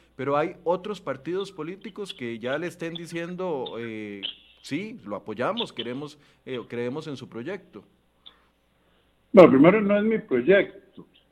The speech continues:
Speaker 2: es el proyecto de mucha gente. Esto empezó con un grupo de empresarios, con un grupo de gru-, de profes-, con grupos de profesionales, con gente, eh, preocupada por el país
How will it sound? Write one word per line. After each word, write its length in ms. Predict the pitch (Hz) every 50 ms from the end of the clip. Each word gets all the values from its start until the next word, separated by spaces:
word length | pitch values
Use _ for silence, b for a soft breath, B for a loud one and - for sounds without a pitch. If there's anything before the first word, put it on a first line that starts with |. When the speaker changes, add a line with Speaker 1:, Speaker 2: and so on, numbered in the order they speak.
| _ _ -
Speaker 2:
es 200 | 117 113 110 -
el 100 | 147 147
proyecto 520 | 147 165 135 135 160 160 - - - 165
de 60 | 123
mucha 340 | 120 123 139 135 - 131 120
gente. 380 | 127 170 196 190 165 135 - - - - - - - _ _ _ _ _ _ _ _ _ _ _ _ _
Esto 300 | - 110 113 - - -
empezó 680 | 143 143 143 - 151 131 - - 139 139 147 160 175 170
con 160 | - - 117
un 180 | 113 113 113 117
grupo 360 | 123 135 135 135 - 143 139
de 60 | 135
empresarios, 1120 | 127 120 - - - 98 - - 131 139 147 156 151 170 175 170 175 170 - - - - _ _
con 140 | - 110 107
un 160 | 110 110 110
grupo 420 | 117 123 127 123 127 - 131 127 120
de 120 | 110 101
gru-, 220 | - 113 117 123 - - - - -
de 100 | - 104
profes-, 380 | - - 104 92 95 95 95 - b b b b b _
con 160 | - 110 107
grupos 320 | 101 120 135 127 - 143 -
de 100 | 143 135
profesionales, 1000 | - - 113 101 101 98 - - 95 101 117 127 143 151 156 156 160 160 165 - - - - - - _ _ _ _ _ _ _ _ _ _ _
con 200 | - 110 107 104 113
gente, 460 | 120 117 120 123 120 - - - - 139 131 127 127 120 113 98 90 90 -
eh, 240 | - 104 101 98 95 - -
preocupada 720 | - 95 - - 95 - - 117 117 123 131 139 139 139
por 120 | - 147 143
el 100 | 143 143
país 500 | 143 - 170 165 139 123 127 147 175